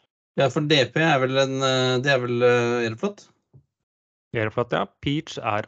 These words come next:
Speaker 2: Ana, og AirAsia X er, ja,
Speaker 1: AirAsia.
Speaker 2: det, nå, nå heter det Capital A, men jeg kaller det AirAsia-gruppen.
Speaker 1: Ja, ja.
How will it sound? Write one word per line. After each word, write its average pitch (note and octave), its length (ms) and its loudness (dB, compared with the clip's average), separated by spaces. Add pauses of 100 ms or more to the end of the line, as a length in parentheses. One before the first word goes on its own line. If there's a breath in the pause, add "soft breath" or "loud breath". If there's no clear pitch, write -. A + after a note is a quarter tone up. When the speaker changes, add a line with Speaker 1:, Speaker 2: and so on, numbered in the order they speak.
Speaker 2:
Ana, G#2+ 560 -2
og A#2+ 240 -2
AirAsia G#2 480 -4
X - 280 -12
er, G#2 340 -4 (580)
ja, A2+ 100 -6 (100)
Speaker 1:
AirAsia. - 460 -12
Speaker 2:
det, C3 140 -10 (480)
nå, B2+ 400 -8
nå C#3 180 -2
heter C#3 280 -4
det - 120 -10
Capital - 460 -10
A, A#2+ 200 -2
men A#2 280 -8
jeg B2+ 320 -10
kaller F#2 360 -6
det A2+ 100 -8
AirAsia-gruppen. F#2 1000 -8 (540)
Speaker 1:
Ja, C3 220 -2 (380)
ja. D#3 140 -2